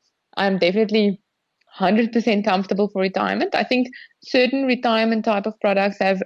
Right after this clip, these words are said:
have certain tax benefits tied to them, um, which would be why a lot of people prioritize those products first. But together with that, I think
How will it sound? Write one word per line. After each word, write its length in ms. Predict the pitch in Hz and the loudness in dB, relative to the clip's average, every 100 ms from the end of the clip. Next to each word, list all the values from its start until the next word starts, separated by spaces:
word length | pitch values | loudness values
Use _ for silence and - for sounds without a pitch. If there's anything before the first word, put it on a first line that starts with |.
| - | -4
have 180 | 190 185 | -4 -4
certain 400 | - 220 214 202 | -2 0 0 0
tax 320 | 220 214 - | 0 -2 -2
benefits 420 | 208 208 208 214 - | 0 0 0 -4 -2
tied 280 | 220 214 | 0 0
to 80 | 208 | 0
them, 300 | 226 285 285 - _ - | 0 0 -2 -6 _ -6
um, 240 | 214 185 180 - - - | -2 0 -2 -8 -14 -4
which 360 | 214 - - - _ 226 | -2 -2 -12 -20 _ -2
would 160 | 226 | 0
be 300 | 220 214 190 185 | 2 0 0 0
why 320 | 190 190 196 | 2 2 4
a 40 | |
lot 200 | 202 185 | 2 2
of 140 | 208 - | 0 -2
people 300 | 202 202 190 | -2 -2 -2
prioritize 680 | 208 196 190 190 202 190 196 | 0 2 2 2 2 0 0
those 180 | 190 196 | -2 -2
products 400 | - 208 214 - | 0 0 0 -4
first. 300 | 214 240 392 - - - _ _ _ _ _ | -2 0 0 -2 -20 -20 _ _ _ _ _
But 180 | 233 233 | -4 -2
together 320 | 254 240 285 | 0 2 2
with 140 | 311 226 | 2 2
that, 180 | 220 | 2
I 120 | 208 226 | 0 -2
think 260 | 240 240 | -2 -2